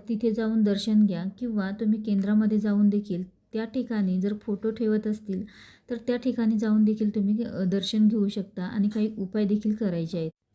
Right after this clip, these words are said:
किंवा सेवा ज्या आहेत तर त्या तुम्ही देवघरासमोर केल्या तरीही चालतील, पण जे उपाय आपल्याला करायचे आहे तर ते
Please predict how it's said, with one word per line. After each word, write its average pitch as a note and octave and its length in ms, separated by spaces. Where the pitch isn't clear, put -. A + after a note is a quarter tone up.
किंवा A3 300
सेवा A3 460
ज्या A#3 220
आहेत A3 260
तर A3 60
त्या A3+ 260
तुम्ही A3 180
देवघरासमोर G#3+ 720
केल्या F#3+ 200
तरीही G#3+ 260
चालतील, F#3 560
पण A3 180
जे A#3 220
उपाय G#3 260
आपल्याला B3 360
करायचे G#3+ 440
आहे F#3+ 220
तर G#3 80
ते F#3+ 380